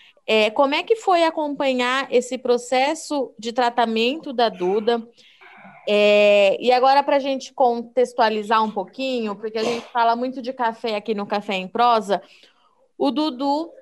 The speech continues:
é, durante o processo de cu-, de tratamento da Duda, ele resolveu criar uma marca de café. É, foi uma forma que o Dudu encontrou aí de agradecer o Hospital Boldrini.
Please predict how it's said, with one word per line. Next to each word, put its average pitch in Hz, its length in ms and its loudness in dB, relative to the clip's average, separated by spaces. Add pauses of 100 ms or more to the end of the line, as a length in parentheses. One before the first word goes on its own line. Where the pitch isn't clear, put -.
é, 233 440 0
durante 262 500 -2
o 294 40 -10
processo 247 680 -8
de 220 120 -14
cu-, 226 340 -10
de 220 140 -14
tratamento 233 680 -6
da 214 160 -6
Duda, 220 220 -4
ele 262 140 0
resolveu 269 500 -2
criar 277 240 -4
uma 277 160 -2
marca 285 360 0
de 262 140 -6
café. 240 640 0 (640)
É, 190 380 4 (100)
foi 226 180 2
uma 254 200 2
forma 277 420 2
que 277 100 -10
o 262 100 -4
Dudu 240 320 -4
encontrou 226 880 0 (220)
aí 214 200 -2
de 214 100 0
agradecer 226 680 2
o 294 100 2
Hospital 233 480 0
Boldrini. 185 760 -2